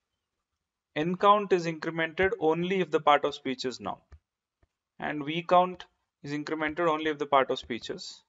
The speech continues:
verb. Now, if we tried clubbing these two if statements with an or, suppose x dot part of speech is noun or x dot part of speech is verb, and then we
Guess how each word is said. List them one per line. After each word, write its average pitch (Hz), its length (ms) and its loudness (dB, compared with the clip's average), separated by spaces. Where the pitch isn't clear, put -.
verb. 110 180 0
Now, 165 160 4
if 165 140 -2
we 180 80 0
tried 226 440 4
clubbing 185 460 4
these - 720 -2
two 180 420 -4
if 147 120 -8
statements 156 600 -2
with 139 140 -6
an 131 100 -2
or, 113 300 0
suppose 147 560 0
x - 380 -6
dot 165 300 6
part 151 200 8
of 151 100 4
speech 151 320 -6
is 135 160 -4
noun 135 400 0
or 139 300 6
x 135 140 0
dot 139 180 2
part 127 200 4
of 135 60 0
speech 127 280 -6
is 120 160 -6
verb, 139 260 2
and 196 340 -4
then 208 240 0
we 240 300 -4